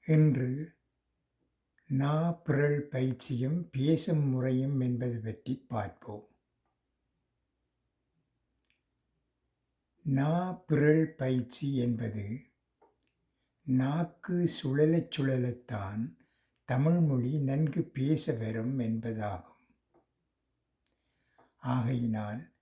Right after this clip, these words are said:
பின்வரும் சொல்லியங்களை தொடர்ந்து விரைவாக பேசி பழகுங்கள். முதலாவது,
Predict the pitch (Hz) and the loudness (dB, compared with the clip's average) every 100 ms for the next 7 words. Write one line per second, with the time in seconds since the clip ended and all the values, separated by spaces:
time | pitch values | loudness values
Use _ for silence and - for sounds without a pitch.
0 | _ _ _ _ _ 156 165 175 175 180 | _ _ _ _ _ 2 4 4 2 2
1 | 180 - 147 143 151 147 135 127 120 110 | 0 0 0 0 0 0 0 0 -2 -4
2 | 110 - _ _ _ - 151 147 160 160 | -4 -8 _ _ _ 0 2 6 8 6
3 | 160 160 160 185 147 127 135 151 143 147 | 4 0 -2 -4 -2 -2 0 0 0 -2
4 | 139 147 143 - 135 135 127 - 147 160 | -2 -4 -6 -6 -4 -2 -2 -4 -6 -8
5 | - 117 107 95 110 90 - - _ _ | -6 -4 -4 -6 -12 -12 -16 -20 _ _
6 | _ _ _ _ _ _ _ _ _ _ | _ _ _ _ _ _ _ _ _ _
7 | _ _ _ _ _ _ _ _ _ _ | _ _ _ _ _ _ _ _ _ _
8 | _ 139 131 127 113 101 98 104 117 - | _ -4 0 0 0 -4 -6 -8 -8 -12